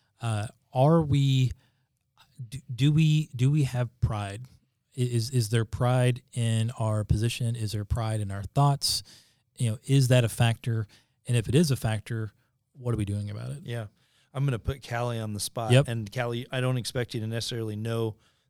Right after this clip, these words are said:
Speaker 2: the answer, but I would love for you in your own words to describe pride, 'cause I think it's another one of these concepts that we, we see biblically,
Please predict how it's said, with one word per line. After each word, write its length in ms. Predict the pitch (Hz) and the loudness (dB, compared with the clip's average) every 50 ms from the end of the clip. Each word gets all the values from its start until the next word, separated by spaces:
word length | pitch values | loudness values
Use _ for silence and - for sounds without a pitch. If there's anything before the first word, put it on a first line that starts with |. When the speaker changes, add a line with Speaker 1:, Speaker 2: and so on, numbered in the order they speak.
| _ - | _ -12
Speaker 2:
the 180 | 110 110 - 123 | -12 -10 -8 -6
answer, 400 | 117 123 120 - - 107 101 98 | -6 -6 -4 -4 -4 -6 -6 -4
but 140 | 95 104 | -4 -2
I 80 | 107 107 | -2 -2
would 160 | 104 107 104 | -2 -2 -2
love 180 | 113 120 123 - | -4 -4 -4 -4
for 80 | - | -6
you 160 | 117 107 110 110 | -6 -4 -4 -4
in 80 | 107 | -4
your 160 | 101 101 - - | -6 -8 -8 -8
own 220 | 123 123 123 117 | -6 -6 -4 -4
words 300 | 110 107 107 104 95 - | -4 -4 -6 -6 -8 -8
to 140 | - - 104 | -10 -10 -8
describe 600 | 95 98 - - - - 117 107 110 107 98 85 90 - | -8 -8 -10 -10 -8 -8 -8 -6 -6 -6 -8 -10 -12 -14
pride, 440 | - 110 104 98 92 87 117 - - _ _ - _ _ _ - | -12 -10 -10 -10 -10 -12 -16 -20 -20 _ _ -20 _ _ _ -8
'cause 140 | 127 117 | -4 -4
I 40 | 123 | -4
think 220 | 113 - 156 147 143 | -2 -2 -2 -4 -4
it's 120 | 120 131 | -4 -4
another 360 | 123 117 120 123 127 139 131 | -4 -4 -4 -2 -2 -2 -2
one 180 | 120 117 120 117 | -2 -2 -4 -4
of 60 | 113 | -4
these 180 | 107 107 98 - | -4 -6 -6 -8
concepts 760 | - - - 117 113 120 123 117 - - 107 101 101 - - - | -10 -10 -10 -8 -6 -6 -6 -6 -6 -6 -6 -8 -8 -10 -10 -10
that 260 | 113 101 98 - - _ _ _ _ _ _ _ _ | -8 -8 -8 -10 -14 _ _ _ _ _ _ _ _
we, 380 | - 127 117 120 113 110 - - - | -18 -10 -8 -6 -6 -6 -8 -12 -12
we 140 | 117 113 | -8 -6
see 300 | 104 - - 147 147 139 | -4 -4 -2 -2 -2 -2
biblically, 640 | 120 104 117 117 113 127 135 131 - 156 160 165 156 | -2 -2 -2 -2 -2 -2 -4 -4 -4 -4 -4 -4 -6